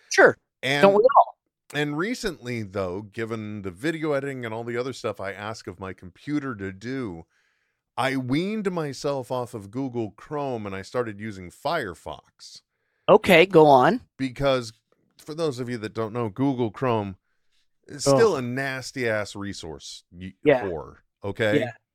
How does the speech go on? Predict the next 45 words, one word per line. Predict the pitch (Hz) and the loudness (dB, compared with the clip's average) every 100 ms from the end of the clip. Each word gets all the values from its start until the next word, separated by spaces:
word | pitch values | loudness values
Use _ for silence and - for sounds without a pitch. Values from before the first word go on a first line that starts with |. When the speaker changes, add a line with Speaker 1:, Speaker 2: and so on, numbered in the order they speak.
| _ - | _ 2
Speaker 1:
Yeah, | 190 185 | 4 4
yes, | 202 190 - | 4 4 4
when | 190 190 | 8 8
it | 185 | 8
comes | 202 180 | 4 8
to, | 180 | 8
like, | 160 147 - | 10 6 8
uh, | 156 143 127 120 | 8 8 4 0
processing | - 147 147 139 143 | 0 0 0 -4 0
power | 139 139 139 | 4 6 8
and | |
all | 143 147 | 8 8
the | 143 | 6
stuff | - 143 | 2 2
that's | 131 | 0
going | - 143 | 2 4
on | 135 131 | 4 2
in | 131 | 0
the | |
background, | 123 127 - 135 131 127 | 0 0 2 2 2 2
even | 160 143 139 | -2 0 0
when | 131 | 0
it's | 127 117 | 0 -2
not | 127 113 | -4 -4
running. | 113 110 120 _ _ _ | -10 -12 -18 _ _ _
Speaker 2:
Mm-hmm. | 113 120 143 156 - | -10 -6 -6 -8 -6
It's | 135 131 | -8 -8
just, | 147 156 | -10 -10
just, | 170 160 - | -8 -10 -10
it's | 165 160 | -10 -10
a | |
beast. | 151 202 214 - - - _ _ _ - | -10 -10 -12 -14 -20 -20 _ _ _ 2
Speaker 1:
Yep. | 147 - _ - | 2 2 _ -8
Speaker 2:
And, | 147 160 151 131 | -4 -2 -4 -10
and | 143 139 | -8 -6
as | 123 160 165 | -6 -6 -6
of | 165 | -6
late, | 156 190 147 - | -6 -6 -6 -8
I | 117 131 | -6 -4
had | 135 | -4
weaned | 131 165 170 | -6 -10 -8
myself | 156 143 151 - | -10 -8 -8 -8
off | 135 127 | -10 -12
of | 120 | -16
Fire-, | 151 165 | -10 -10